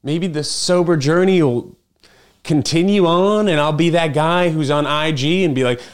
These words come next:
"I'm fifty years sober." I'll just, yes, I'll develop a Southern accent, and then I'm fifty years sober. It's freaking lit. But anyway, the past week, uh, I went bowling with my, uh, with my fam and my mom and her boyfriend.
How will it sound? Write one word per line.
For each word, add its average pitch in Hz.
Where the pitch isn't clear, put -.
"I'm 233
fifty 320
years 311
sober." 214
I'll 107
just, 113
yes, 117
I'll 107
develop 135
a 131
Southern 160
accent, 143
and 120
then 139
I'm 123
fifty 131
years 123
sober. 107
It's -
freaking 113
lit. 117
But 143
anyway, 233
the 160
past 185
week, 220
uh, -
I 135
went 143
bowling 165
with 143
my, 131
uh, 113
with 110
my 120
fam 165
and 120
my 120
mom 127
and 120
her 127
boyfriend. 175